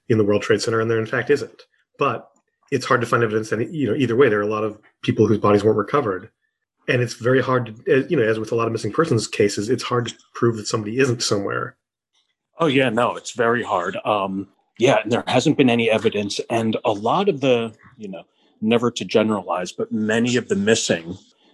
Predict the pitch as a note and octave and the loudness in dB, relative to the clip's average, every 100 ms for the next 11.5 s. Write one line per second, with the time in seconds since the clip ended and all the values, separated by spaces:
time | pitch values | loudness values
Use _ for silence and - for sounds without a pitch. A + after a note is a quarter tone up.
0 | _ G#2+ F#2 F#2+ F#2 F#2 F2 - A2 G#2 | _ -2 -2 -4 -2 -2 -2 0 2 2
1 | D#2+ E2+ - _ _ _ G#2 G2+ G2+ G#2+ | -2 -14 -20 _ _ _ 2 4 4 0
2 | F#2+ A2+ G#2 - F2+ - G#2+ F#2+ F2 - | 2 2 2 0 -4 2 4 4 2 -2
3 | E2+ D#3+ - A2+ - _ _ _ _ - | -4 -4 -2 -2 -2 _ _ _ _ -2
4 | C3+ A#2+ G#2 - B2+ A2 A2 G2 G#2 G2 | -2 0 -2 -2 -2 0 0 0 -2 -4
5 | - G#2+ G2+ G2 F#2+ - _ _ - G#2 | 2 2 4 2 0 -4 _ _ -4 -2
6 | F#2+ E2+ E2+ - _ A#2 A2 F2+ - - | 0 0 -2 -6 _ 0 0 0 -6 -4
7 | C#3 A#2 - F2+ - E2 D#2+ - - - | -2 -2 -4 -8 -8 -8 0 2 2 -2
8 | - - - _ _ _ _ G3+ C#3+ F#3+ | -10 -12 -16 _ _ _ _ -10 0 0
9 | A#2 A#2 C3+ - E3+ F#3 D#3+ E3 D#3 C#3 | 2 0 0 0 0 0 2 2 0 0
10 | B2+ B2+ - F#3 F3 C3+ B2 A#2+ G#2+ G#2 | 0 0 0 -2 0 0 0 0 0 2
11 | C#3+ C#3+ B2+ A#2+ - | 0 2 2 2 0